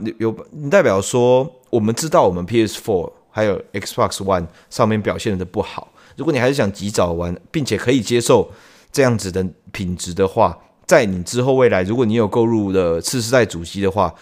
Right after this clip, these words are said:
我们可以让你无痛升级。哎，这样子做就很 nice 啊，那种感觉就像怎么样？我们今天电脑游戏就出了这个，哦，我今天这个就是，就是要三零八零才跑得了嘛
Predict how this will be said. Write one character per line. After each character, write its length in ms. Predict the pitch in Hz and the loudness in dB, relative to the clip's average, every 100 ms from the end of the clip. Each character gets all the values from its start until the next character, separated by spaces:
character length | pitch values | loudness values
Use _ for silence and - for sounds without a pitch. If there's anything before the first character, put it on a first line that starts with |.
| - - | -20 -6
我 80 | 101 | -2
们 140 | 104 | 0
可 120 | 107 131 | 0 0
以 200 | 104 90 | 0 0
让 180 | 110 | -2
你 80 | 92 | -2
无 160 | 82 90 | -4 -6
痛 220 | 113 98 | -4 -4
升 260 | - 90 92 | -4 -6 -8
级。 180 | - - _ _ _ _ - | -14 -20 _ _ _ _ -6
哎， 80 | 190 | 0
这 160 | 294 | 4
样 100 | 254 | 4
子 60 | 131 | 2
做 240 | 107 208 | 2 2
就 160 | 175 180 | 2 2
很 180 | 98 110 | 0 0
nice 380 | 127 98 - | 0 0 -4
啊， 240 | 90 87 98 _ _ _ _ | -4 -6 -10 _ _ _ _
那 80 | 220 | 0
种 80 | 185 | 2
感 160 | 117 | 2
觉 60 | 113 | 2
就 80 | 147 | 0
像 120 | 143 | 0
怎 120 | 98 | -2
么 60 | 90 | -2
样？ 220 | 98 87 - - - | -2 -4 -10 -18 -2
我 80 | 117 | 0
们 140 | 127 | 0
今 120 | 147 | 0
天 160 | 175 185 | 0 0
电 220 | - 180 | 2 2
脑 140 | 117 | 4
游 100 | 98 | 2
戏 120 | 110 131 | 0 2
就 120 | 139 | 2
出 240 | - 123 | 0 0
了 80 | 107 | 0
这 80 | 104 | 0
个， 240 | 92 80 _ _ _ _ _ _ - | -4 -6 _ _ _ _ _ _ 2
哦， 100 | 117 | 2
我 140 | 107 | 4
今 100 | 160 | 2
天 60 | 180 | 0
这 100 | 185 | 0
个 80 | |
就 160 | 143 165 | 2 0
是， 220 | - 151 | 0 -8
就 240 | - 180 160 | -4 0 0
是 180 | 160 | 0
要 240 | 165 156 123 | 4 6 4
三 220 | - 151 | 0 0
零 140 | 127 | 2
八 160 | 127 139 | 6 6
零 100 | 113 | 4
才 160 | 107 110 | 0 -2
跑 240 | 107 90 | 0 0
得 80 | 90 | 0
了 220 | 90 80 | -2 -4
嘛 220 | 80 76 | -10 -14